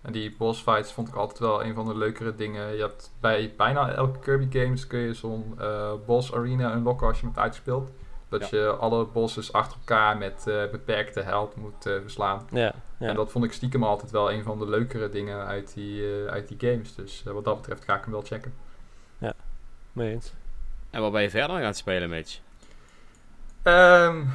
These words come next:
Speaker 1: eh, naast het feit dat ik, eh, een beetje mijn banjo skills aan het, eh, opvijzelen ben in, eh, in Smash Bros, eh, speel ik ook, eh, Blasphemous, een, eh, indie-achtig, eh, spelletje, eh,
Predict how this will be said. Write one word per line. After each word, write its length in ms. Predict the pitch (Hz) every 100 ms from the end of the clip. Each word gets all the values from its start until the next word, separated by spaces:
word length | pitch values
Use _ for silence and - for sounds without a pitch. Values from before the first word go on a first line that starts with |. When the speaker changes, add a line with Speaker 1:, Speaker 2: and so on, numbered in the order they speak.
| 131 - - -
Speaker 1:
eh, 240 | 143 139
naast 280 | 143 151 -
het 140 | 147
feit 260 | 151 139 135
dat 180 | 131 135
ik, 240 | 131 -
eh, 180 | 120 117
een 140 | 113
beetje 540 | 120 120 - 123 120 117
mijn 160 | 117 113
banjo 340 | 123 147 143
skills 440 | 135 147 143 135
aan 140 | 135 131
het, 220 | 131 131
eh, 180 | 127 123
opvijzelen 600 | 131 - 127 123 120 120
ben 260 | 120 120
in, 260 | 117 117 113
eh, 260 | 113 110 113
in 80 | 113
Smash 300 | - 123 135
Bros, 460 | - 147 160 - -
eh, 380 | 135 117 117 117
speel 300 | - 123 120
ik 140 | 127
ook, 280 | 120 117 -
eh, 120 | 117 110
Blasphemous, 720 | - 120 135 - 156 165 - - -
een, 260 | 123 117
eh, 360 | 117 113 113 127
indie-achtig, 760 | 131 127 117 - - 120 -
eh, 80 | 120 113
spelletje, 720 | 113 - 120 117 - 117 113 - - -
eh, 260 | 110 110